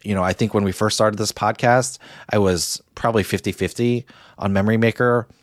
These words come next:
but I'm, like, firmly in my middle age, like, nostalgia era, nostalgia era, nostalgia era. Like, my daughter's gonna be,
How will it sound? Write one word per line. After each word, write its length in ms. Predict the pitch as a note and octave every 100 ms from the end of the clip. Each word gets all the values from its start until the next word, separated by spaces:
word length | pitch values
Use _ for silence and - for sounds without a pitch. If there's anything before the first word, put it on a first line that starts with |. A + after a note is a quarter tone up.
| _ _
but 120 | -
I'm, 140 | G#2+ B2
like, 200 | B2+ -
firmly 720 | - - C#3+ C3+ C3 B2+ A#2+
in 100 | G#2+
my 140 | G2
middle 280 | F#2+ G2+ -
age, 320 | D#2+ F#2+ F2
like, 200 | E2+ E2
nostalgia 600 | F#2 - F#2+ F2 E2+ F2
era, 460 | F2 E2+ D#2+ D#2 D#2 - - - -
nostalgia 440 | - - D2 C2+ -
era, 300 | D2 B1+ B1+ - - -
nostalgia 560 | A2+ G#2+ A2 G#2 A#2 -
era. 440 | G2+ F#2+ F#2 F2+ - - -
Like, 380 | F#2 F2+ F2
my 100 | G2
daughter's 380 | F2+ G2+ G2+ F#2+
gonna 200 | G2 F#2
be, 400 | F2+ F2 E2 E2